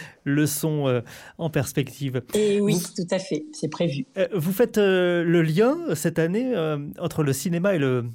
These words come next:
Speaker 1: et le sport. Le sport de combat, d'ailleurs, je crois, euh, même. Euh, c'est, c'est l'ambiance, euh, Jeux Olympiques qui vous inspire ?
Speaker 2: Tout à fait. Oui, parce que je pense qu'il y a une grande, euh, parenté dans les revendications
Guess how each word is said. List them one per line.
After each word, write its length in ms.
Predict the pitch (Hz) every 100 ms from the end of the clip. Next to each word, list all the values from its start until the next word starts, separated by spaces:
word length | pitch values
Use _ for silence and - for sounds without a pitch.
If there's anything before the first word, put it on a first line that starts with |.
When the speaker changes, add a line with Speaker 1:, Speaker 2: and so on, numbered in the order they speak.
| -
Speaker 1:
et 60 | 160
le 100 | 131
sport. 520 | - - 208 254 147 - - - -
Le 120 | 139
sport 240 | 120 - 123
de 80 |
combat, 380 | 127 151 147 196
d'ailleurs, 240 | 180 160 175
je 100 | 143
crois, 200 | - 143
euh, 220 | 160 151
même. 260 | 160 185 190 - - -
Euh, 260 | 151 131 127 127 160
c'est, 260 | - 165
c'est 120 | 165 156
l'ambiance, 400 | 143 143 143 156
euh, 580 | 147 139 135 131 131 127
Jeux 200 | 156 147
Olympiques 420 | 143 143 214 -
qui 120 | -
vous 140 | 147 147
inspire ? 360 | 147 147 233 262 - -
Speaker 2:
Tout 80 | 175
à 40 |
fait. 260 | 208 - 302 302 - - - - - -
Oui, 160 | 233 247
parce 160 | 220
que 100 | -
je 120 | 214 -
pense 220 | 247 226
qu'il 100 | -
y 40 | 180
a 20 |
une 80 | 180
grande, 380 | 165 190 196
euh, 240 | 170 165 156 - _ -
parenté 760 | 165 170 160 - 185 180 156 - - - - _
dans 800 | 160 147 160 160 156 156 147 143 -
les 340 | 151 151 170 180
revendications 920 | 180 170 165 170 170 170 - 175 170